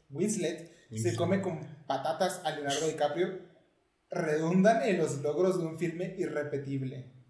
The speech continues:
Speaker 2: No, güey, se contradijo al principio porque hizo una película que marca la historia del cine, pero no es la mejor. O sea, yo siento que las películas que marcan la historia del cine, güey,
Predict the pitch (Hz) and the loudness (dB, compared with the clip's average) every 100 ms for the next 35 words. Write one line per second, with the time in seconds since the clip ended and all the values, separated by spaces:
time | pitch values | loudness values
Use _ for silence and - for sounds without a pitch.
0 | _ _ _ _ _ _ _ _ 139 151 | _ _ _ _ _ _ _ _ 2 4
1 | 143 135 135 135 131 131 175 165 151 156 | 6 4 2 2 2 4 4 4 2 4
2 | 156 135 131 120 120 127 131 165 131 127 | 2 2 2 2 2 2 2 2 2 0
3 | - 165 165 131 120 113 113 156 147 - | 4 4 4 2 0 0 0 2 2 0
4 | 113 147 147 110 110 151 160 - - 127 | 0 2 2 2 0 2 2 2 -2 0
5 | 120 120 113 110 131 135 110 117 - - | 0 0 -2 -2 0 0 -2 -4 -8 -14
6 | - _ _ _ _ - 143 143 170 208 | -20 _ _ _ _ 2 4 6 6 6
7 | 220 180 147 131 151 190 180 131 117 127 | 6 6 4 2 4 4 4 4 4 2
8 | 175 190 165 - 175 185 - 165 185 175 | 2 2 2 2 4 4 2 2 4 4
9 | 135 104 | 2 -2